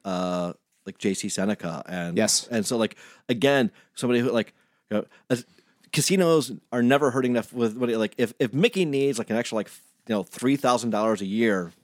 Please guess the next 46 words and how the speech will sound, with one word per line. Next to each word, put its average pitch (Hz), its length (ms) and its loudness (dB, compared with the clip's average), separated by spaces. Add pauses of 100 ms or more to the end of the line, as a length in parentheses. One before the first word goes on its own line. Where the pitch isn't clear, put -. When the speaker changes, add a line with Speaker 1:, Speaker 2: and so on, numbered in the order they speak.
(140)
Speaker 1:
that 110 100 -4
he's 107 120 -2
gonna 107 140 -2
get 110 220 -4
through 110 380 0 (480)
driving 110 300 0
DoorDash, 95 560 -2 (240)
they 131 80 0
could 127 160 0
find 117 440 0
a 104 60 0
make-believe 95 420 -4
job 85 260 -8
for 76 160 -12
him. 64 100 -14 (240)
Speaker 2:
Yes, 107 640 0
yes, - 300 -6
they 95 140 -4
could 98 200 -4
find 87 400 -6 (120)
something 95 540 -4
for - 180 -18
him. - 240 -14
But, 95 200 -4 (640)
you 110 80 0
know, 87 180 -2 (320)
anyway, 127 500 6 (440)
what 151 160 6
Byron 160 240 6
Brown's 156 280 6
gonna 160 200 4
do, 156 500 6
what, 120 220 2 (180)
what 107 360 -4
Mickey's, 101 440 -2 (120)
<laughs> 110 120 -8
he's, 117 400 -4
he's 147 180 2
not 151 160 4
gonna 131 160 0
DoorDash, 95 560 -4
I'll 123 100 0
Speaker 1:
Yeah. 123 40 2
Speaker 2:
tell 170 120 4
you 113 80 0
that. 78 220 -8